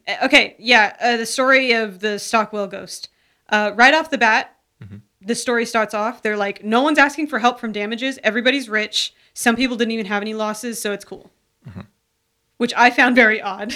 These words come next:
Speaker 1: <laughs>
Speaker 2: Okay.
Speaker 1: 'Cause I'm like, "Who is just giving these people money?"
Speaker 2: Mm, uh, yeah, well, again, it's like property damage is what they're concerned with.
Speaker 1: Because they're rich people.
Speaker 2: Because they're rich people.
Speaker 1: <sighs> Fucking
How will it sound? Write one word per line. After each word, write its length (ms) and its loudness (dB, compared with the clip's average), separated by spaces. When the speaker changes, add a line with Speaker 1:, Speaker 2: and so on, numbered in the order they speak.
Speaker 1:
<laughs> 120 -18
Speaker 2:
Okay. 380 -8
Speaker 1:
'Cause 180 0
I'm 180 6
like, 320 2
"Who 260 6
is 280 0
just 220 -6
giving 300 2
these 160 0
people 300 -6
money?" 460 -8
Speaker 2:
Mm, 180 -12
uh, 120 -10
yeah, 260 -6
well, 280 -10
again, 240 -10
it's 140 -16
like 120 -16
property 380 -10
damage 320 -12
is 120 -16
what 120 -12
they're 100 -10
concerned 400 -8
with. 320 -10
Speaker 1:
Because 240 -10
they're 100 -12
rich 240 -16
people. 500 -8
Speaker 2:
Because 180 -10
they're 80 -10
rich 200 -14
people. 260 -20
Speaker 1:
<sighs> 1200 -20
Fucking 200 -20